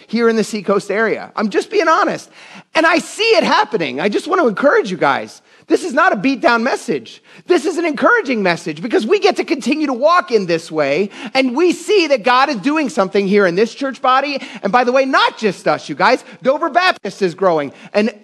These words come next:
and no, Restoration, I had resurrection in my head. <laughs> They don't get to steal that. No. Restoration is growing. You guys, God is moving in his church here in the Seacoast area. I'm not acting like we're doing some horrible thing. I'm saying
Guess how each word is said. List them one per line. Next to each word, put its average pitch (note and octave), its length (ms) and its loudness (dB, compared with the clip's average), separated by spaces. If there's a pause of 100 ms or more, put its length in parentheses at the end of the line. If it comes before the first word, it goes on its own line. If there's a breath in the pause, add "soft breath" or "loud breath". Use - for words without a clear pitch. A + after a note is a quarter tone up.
(140)
and G#3 340 -4 (920)
no, - 160 -12 (600)
Restoration, D4 560 0
I G#3+ 40 2
had F#3+ 120 0
resurrection F#3 460 0
in C#3 60 -4
my C3 100 -4
head. C3+ 200 -2 (100)
<laughs> - 760 -6 (500 loud breath)
They G3 100 4
don't G#3 120 2
get F3 80 -2
to D3 60 -10
steal D#3 320 -4
that. D3+ 280 -2
No. D#3 220 -2 (420 loud breath)
Restoration B3+ 720 0
is F3+ 120 -2
growing. F3+ 280 0
You B3 80 -6
guys, C4 200 0
God E4+ 240 2
is C4 100 -8
moving B3 680 0
in A3 200 -4
his G#3 220 0
church F3+ 500 0
here G#3 220 2
in G#3 80 -2
the G3 80 -6
Seacoast G3+ 500 -6
area. G#3 300 0
I'm G#3 220 -2
not C4+ 180 0
acting F#3+ 340 -2
like C#3 240 -8 (180 soft breath)
we're D#3+ 140 -2
doing F3 260 -2
some D#3 280 -4
horrible F3+ 340 -2
thing. F#3 180 -2
I'm F#3+ 120 -2
saying E3+ 340 -2